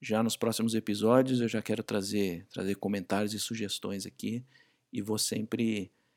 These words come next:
estar de olho o que que tá acontecendo aí na, na blogosfera e trazer pra vocês o meu, o meu olhar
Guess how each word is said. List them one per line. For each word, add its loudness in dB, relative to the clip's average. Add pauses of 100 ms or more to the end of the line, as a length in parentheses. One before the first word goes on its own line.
(240)
estar 2
de 4
olho 10
o 0
que -4
que -20
tá 0
acontecendo -2
aí -2
na, -6 (220)
na -2
blogosfera 0
e -2
trazer -2
pra -4
vocês -4
o -4
meu, -4 (560)
o -6
meu 6
olhar 2